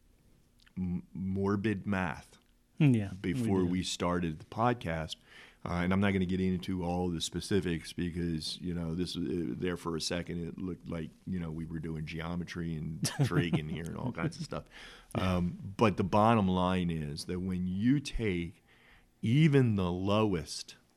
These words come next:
Speaker 1: fatality rates that we're
Speaker 2: Mm-hmm.
Speaker 1: seeing and the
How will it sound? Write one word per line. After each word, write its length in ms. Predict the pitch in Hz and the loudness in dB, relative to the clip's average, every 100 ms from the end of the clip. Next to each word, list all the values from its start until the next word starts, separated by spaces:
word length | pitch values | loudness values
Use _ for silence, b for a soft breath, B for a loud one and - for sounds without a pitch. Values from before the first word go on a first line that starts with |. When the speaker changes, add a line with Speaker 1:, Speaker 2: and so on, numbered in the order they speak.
| _ _ _ _ _ _ _ | _ _ _ _ _ _ _
Speaker 1:
fatality 720 | _ 107 90 - 98 95 87 85 | _ 2 2 2 0 0 0 -2
rates 480 | 76 64 90 - - - | -4 -6 -4 -4 -6 -12
that 240 | - 95 73 | -6 -4 -2
we're 120 | 82 | -2
Speaker 2:
Mm-hmm. 160 | - | -2
Speaker 1:
seeing 380 | 113 69 71 82 - - b b b b b b b b b b b b - _ _ | -2 -2 -4 -8 -12 -20 b b b b b b b b b b b b -20 _ _
and 420 | 98 98 92 82 - - - _ _ _ _ _ _ _ _ _ _ - | 2 4 2 0 -6 -20 -20 _ _ _ _ _ _ _ _ _ _ -10
the 600 | 98 101 92 95 - | -4 -2 0 0 -4